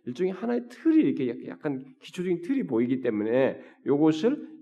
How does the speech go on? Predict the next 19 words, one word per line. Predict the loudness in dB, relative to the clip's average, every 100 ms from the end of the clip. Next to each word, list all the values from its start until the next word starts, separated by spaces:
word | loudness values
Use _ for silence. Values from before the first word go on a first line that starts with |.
| -8
이해를 | 0 6 6 4
하는 | -2
것이 | -4 -6 -10
중요합니다. | -8 -6 -2 -2 -2 -4 -8 -14 _ _ _ 2
여기서 | 2 2 0
지금 | -2 -2 0
이런 | 4 6 4
나눔이 | 2 4 4 6 4 2
하나님의 | 0 -4 -2 -2 -2
주권적인 | -6 -16 _ -6 -4 -2 -2 -2 0
은혜 | 4 8 6
속에서 | 6 0 2 2 2 0 -2 -6 -8
나누어지는데 | 0 6 8 8 6 4 4
이게 | 4 2 2
다 | 0 -8
바로 | 0 8 10 8 2 -14 -20 -20 _
언약에 | -6 -2 0 2 0 -2
따른 | -4 -4 -6 -6
것이에요. | -10 -12 -18 -20